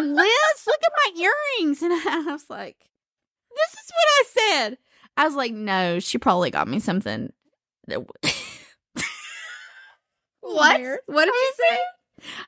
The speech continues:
Speaker 1: was like, "No, I bet she got me something bigger," because <laughs>
Speaker 2: I mean, I did.
Speaker 1: I said that. I was like, "Yeah, uh, she probably got me something bigger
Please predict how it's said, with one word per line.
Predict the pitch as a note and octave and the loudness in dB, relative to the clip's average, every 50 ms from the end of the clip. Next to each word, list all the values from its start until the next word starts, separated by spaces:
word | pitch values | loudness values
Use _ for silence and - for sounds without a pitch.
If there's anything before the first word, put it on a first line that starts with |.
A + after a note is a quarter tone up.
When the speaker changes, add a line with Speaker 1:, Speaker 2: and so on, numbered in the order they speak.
| _ _ | _ _
Speaker 1:
was | G#4 A4 G#4+ D4+ | -2 -2 -2 0
like, | A3 G3 | 0 0
"No, | C4+ C#4+ C#4+ C4+ C#4 C4 C4+ C4+ C4 - | 4 6 6 8 8 8 8 6 6 6
I | D4 E4+ | 4 4
bet | F#4 F#4+ F#4 F4 | 4 4 2 0
she | - - - B3 | 0 -4 -2 2
got | A#3 A3+ G#3 F#3 | 4 4 4 4
me | A#3 B3 | 2 -2
something | A#3+ - - G#3+ G3+ F#3+ F#3 | -2 -2 -4 -4 -4 -6 -6
bigger," | - G#2+ G2 - G2+ G#2+ - A3+ - _ _ - - - _ | -8 -10 -10 -10 -10 -10 -10 -10 -12 _ _ -20 -20 -20 _
because | _ - A#3+ - C4 B3+ A#3 A#3 | _ -6 0 2 2 2 2 -2
<laughs> | A#3+ A#3 A#3+ - - F#4 - - - - - - - - - - - - - _ _ _ - _ _ - - - - - _ F#4 - - _ D4+ D4+ F#4 _ _ - C#4 C#4+ _ _ _ - - D4 D4 - D#4+ _ _ _ _ _ _ _ _ _ - | -4 -4 -4 4 6 6 6 6 0 -14 -18 -18 -18 -20 -20 -20 -20 -20 -20 _ _ _ -20 _ _ -6 -6 -6 -6 -2 _ -2 -2 -2 _ -10 -10 -10 _ _ -14 -14 -14 _ _ _ -16 -14 -14 -14 -14 -18 _ _ _ _ _ _ _ _ _ -4
Speaker 2:
I | D#4+ D#4 | 0 0
mean, | D4 C#4+ C4+ | 2 2 2
I | B3 C4 | 0 0
did. | A#3+ - G3 | -2 0 2
Speaker 1:
I | - G#5 G#5+ | 2 2 2
said | - A5+ A#5 G5+ G5 - - F5+ F#5+ G#5 G#5 - - D#5 B4+ | 0 -6 -8 -8 -12 -12 0 4 4 4 4 2 4 4 6
that. | G4+ D4 B3+ A3+ - - | 8 8 6 6 4 0
I | F#4 | -8
was | A#4+ C5+ C5+ - - D5 D#5+ D#5 - C5+ A4 | -10 -10 -6 4 6 6 6 8 6 4 2
like, | - | 4
"Yeah, | D#4+ C#4 C4+ - - | 2 2 2 0 2
uh, | - C4 D4+ E4 | 4 4 4 4
she | E4+ - - C5 | 4 0 -4 -6
probably | C5 - A#4 F#4 E4 | 0 2 2 4 4
got | C4 A#3 | 2 2
me | A#3 B3+ | 0 0
something | C4 C#4+ A#3+ A3+ A3 G3 F3+ | 2 2 0 0 -2 -2 0
bigger | G3 G3 F3+ A3 B3 B3+ B3+ C4 C#4+ | -2 -2 0 2 2 2 2 0 -2